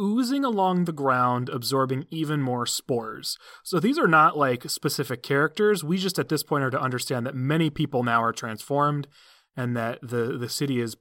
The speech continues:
populated with a number of, uh, neo-symbiote hordes.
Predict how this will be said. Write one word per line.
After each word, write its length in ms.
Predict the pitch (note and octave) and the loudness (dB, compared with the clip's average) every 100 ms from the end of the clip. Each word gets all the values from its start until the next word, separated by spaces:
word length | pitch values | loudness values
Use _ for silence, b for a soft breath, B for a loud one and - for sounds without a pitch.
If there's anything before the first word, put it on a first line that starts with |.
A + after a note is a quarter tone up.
| - | -12
populated 640 | - F#3 C3 B2 G#2+ G#2+ | -6 -4 -4 -4 -4 -6
with 200 | A2 G#2 | -10 -8
a 60 | A#2+ | -6
number 680 | C3+ D#3+ C#3 A2+ G#2 G2+ - | 0 2 2 -4 -6 -14 -8
of, 500 | A2+ G#2+ G#2+ G#2+ - _ _ _ - | -6 -6 -8 -14 -20 _ _ _ -12
uh, 160 | A2+ | -8
neo-symbiote 800 | C3 C#3+ C3+ - C#3 B2 A#2+ G#2+ | -2 -2 -2 -2 -4 -2 -2 -4
hordes. 760 | - C#3+ A#2 G#2+ G#2+ - - | -2 -2 0 -2 -2 -2 -2